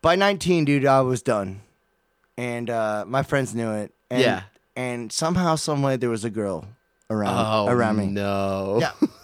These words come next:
Speaker 1: No, I'm getting, I'm getting, I'm, I'm, I'm getting to that.
Speaker 2: You're always shitting your pants in front of girls for some reason.
Speaker 1: Uh, no, but yes.
Speaker 2: Oh, I mean, every poop story that I've heard, there's a girl involved. Twelve episodes,
Speaker 1: This
Speaker 2: there's
Speaker 1: poor,
Speaker 2: usually
Speaker 1: this poor chick, dude.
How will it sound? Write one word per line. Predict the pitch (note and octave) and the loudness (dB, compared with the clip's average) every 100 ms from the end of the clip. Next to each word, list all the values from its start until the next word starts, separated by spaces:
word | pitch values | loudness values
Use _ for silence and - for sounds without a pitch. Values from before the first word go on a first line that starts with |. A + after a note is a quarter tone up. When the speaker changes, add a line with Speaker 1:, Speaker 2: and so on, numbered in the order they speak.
| - | -8
Speaker 1:
No, | D#3 | 0
I'm | F3+ D#3 | 0 0
getting, | F#3+ F3+ | 0 0
I'm | D#3+ | 0
getting, | C3+ D#3 C#3+ - | 2 4 6 4
I'm, | C3 | 2
I'm, | A#2 A2+ - | 2 0 2
I'm | A#2+ | 2
getting | A#2+ A#2+ A2+ | 2 2 0
to | |
that. | G2 E2+ - - - | -2 -6 -10 -20 -14
Speaker 2:
You're | - A#3+ | -4 0
always | C4 E4+ E4+ | 2 2 2
shitting | - A#3+ | -2 0
your | A3+ | 0
pants | F#3+ E3 F3+ | 2 2 2
in | E3 C#3 | 0 2
front | D3+ | 2
of | C3+ | 2
girls | A2+ A#2+ B2+ | 0 0 0
for | - | -2
some | A2 A2+ G#2+ | -4 -2 -2
reason. | G#2+ G#2+ | 0 4
Speaker 1:
Uh, | E3 E3+ E3+ C3+ | 6 6 6 6
no, | D#3+ E3 F3+ G#3 G#3 G#3+ G#3 | 6 6 6 6 6 6 4
but | D3 D3+ D#3+ A#2+ | 2 2 2 4
yes. | D#3+ A2+ - - - | 2 2 -2 -6 2
Speaker 2:
Oh, | E3 | 6
I | F3+ | 6
mean, | F3+ | 6
every | E3 E3 | 6 4
poop | F#3+ G3+ C#3 | 2 -2 0
story | G3 F#3+ | 2 4
that | D3+ | 6
I've | D3 | 4
heard, | B2+ C3+ D3 | 4 4 4
there's | B2+ A#2+ | 2 0
a | |
girl | G#2+ A2+ A2+ A2 | -2 2 2 2
involved. | G#2 G2+ F#2 F#2 - - _ - | 0 -4 -6 -8 -12 -20 _ -16
Twelve | - D3+ D#3+ D#3+ | 2 4 4 2
episodes, | C#3 C3+ C3+ B2 A#2+ | 0 -2 2 2 2
Speaker 1:
This | F3 | 0
Speaker 2:
there's | B2 B2 | 0 0
Speaker 1:
poor, | C#3 D#3+ G3+ | 2 2 2
Speaker 2:
usually | D#3+ C#3+ C#3+ | 2 0 0
Speaker 1:
this | D3+ | -2
poor | C#3+ D#3 | -6 -8
chick, | - B2+ G2+ | -6 -10 -10
dude. | - A2 A2 | -14 -14 -14